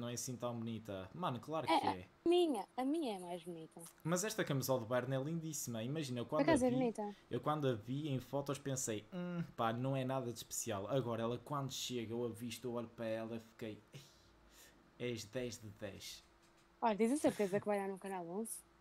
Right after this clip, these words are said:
Speaker 1: Eu acho que vai. Gente, o jogo vai dar no canal onze, não vai? Eu sei que vai dar na T V I, mas nós estamos com o canal onze ligado, portanto, se tivermos de fazer aqui uma alteração, também a fazemos.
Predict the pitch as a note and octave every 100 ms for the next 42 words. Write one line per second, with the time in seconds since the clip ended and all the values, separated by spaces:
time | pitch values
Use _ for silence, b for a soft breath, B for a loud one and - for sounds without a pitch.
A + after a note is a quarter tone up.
0 | _ - - - _ _ _ - - _
1 | _ - - _ _ - - - - -
2 | G#2 - F3+ F3 C#3+ - - - - -
3 | F#3 - - A#3 F#3+ C3+ A2 A#2 A#2+ B2
4 | C#3 C3 C#3 A3+ G3 - B2 G#2 F#2 -
5 | - - - - - - - F#3+ F#3+ G#3
6 | G3+ G3 F3+ F3 B2+ G#2+ F2 - A2 G#2+
7 | A#2+ B2+ C3 - C#3 C3+ - C3+ C3+ C3+
8 | C3 C#3 C3 D#3 D#3+ B2+ A2 - - G#2+
9 | G#2+ G2+ - A#2 B2 A2+ - A#2+ B2 A#2
10 | B2+ B2+ A#2+ B2 A#2+ C3+ C3 C3+ C3+ C#3
11 | C3+ E3+ D3+ B2 A#2 -